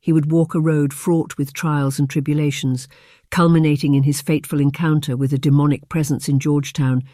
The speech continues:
a charming enclave in Washington, D C, half a world away. A spiritual clash that would echo the legacy of Father O'Malley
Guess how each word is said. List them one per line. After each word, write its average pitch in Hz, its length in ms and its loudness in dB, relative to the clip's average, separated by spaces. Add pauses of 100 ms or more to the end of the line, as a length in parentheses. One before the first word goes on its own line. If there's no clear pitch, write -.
(320)
a 151 60 -4
charming 170 540 2
enclave 143 460 0
in 139 120 2
Washington, 143 500 0
D 139 140 0
C, 131 380 -2 (240)
half 165 300 0
a 156 40 0
world 139 300 0
away. 135 420 0 (760)
A 165 60 0
spiritual 208 500 2
clash 170 520 -2
that - 120 -8
would 139 160 -2
echo 160 320 0
the 151 100 0
legacy 156 480 0
of 135 80 -2
Father 147 420 0
O'Malley 143 540 0